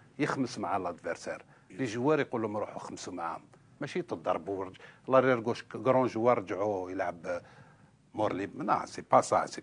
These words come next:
با سا. لا كلاس دو ريال بعدها. مي كاين هو، كاين هذاك، آه، اوي، جيرار اوي.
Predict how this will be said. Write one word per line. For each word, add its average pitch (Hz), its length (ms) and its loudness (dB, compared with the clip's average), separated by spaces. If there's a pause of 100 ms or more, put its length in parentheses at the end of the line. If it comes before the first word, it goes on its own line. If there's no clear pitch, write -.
با 113 80 4
سا. - 460 -2 (240)
لا 131 80 8
كلاس 165 320 8
دو 151 160 10
ريال 147 560 10
بعدها. 101 540 8 (680)
مي 165 100 -4
كاين 151 300 4
هو، 117 360 2 (480)
كاين 151 200 6
هذاك، 143 380 6
آه، 120 520 4 (100)
اوي، 117 440 8 (140)
جيرار 120 360 8
اوي. 104 440 4